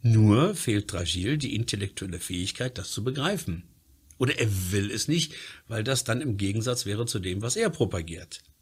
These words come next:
Und, naja, weil, <laughs> da kommt noch dazu, weil, und das ist ja ganz einfach eigentlich,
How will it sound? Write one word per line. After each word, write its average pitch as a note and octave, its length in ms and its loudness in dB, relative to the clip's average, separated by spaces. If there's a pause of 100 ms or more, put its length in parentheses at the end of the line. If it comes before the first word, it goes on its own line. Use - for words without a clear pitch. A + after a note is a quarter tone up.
(360)
Und, A#2+ 260 -6 (580)
naja, D3 320 2 (100)
weil, - 200 0 (140)
<laughs> - 180 -4
da B2 100 -4
kommt D3+ 220 -2
noch C#3 100 -2
dazu, C#3 340 4
weil, B2 120 6
und B2 80 -6 (220)
das A2+ 140 2
ist A2+ 40 2
ja G#2+ 60 2
ganz G2+ 180 2
einfach C#3+ 300 0
eigentlich, F#2 360 -4